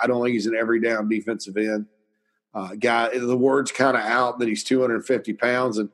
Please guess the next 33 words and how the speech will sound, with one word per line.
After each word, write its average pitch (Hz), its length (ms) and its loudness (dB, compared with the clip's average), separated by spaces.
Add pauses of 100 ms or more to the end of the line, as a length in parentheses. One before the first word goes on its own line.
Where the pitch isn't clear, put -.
(400)
while 123 220 4
he 120 120 0
can 131 420 2
fight 135 360 0
through 127 240 2
blocks 120 600 0 (640)
sometimes, 135 840 0 (680)
sometimes 131 500 2
he's 123 160 0
a 123 60 4
liability, 127 800 2
and 110 140 -4
I'd 120 120 2
rather 123 260 2
have 117 260 0
girth 135 340 2
there 120 220 2
and 120 100 -2
just 117 220 -4
let 120 180 0
Aaron 120 300 0
come 123 240 -2
in 120 100 0
and 107 120 -2
rush 120 240 0
the 110 80 -8
passer, 123 440 -2
which 110 240 -6
is - 80 -16
what 117 160 -2
he's 101 140 -4
good 127 240 0
at. 87 180 -8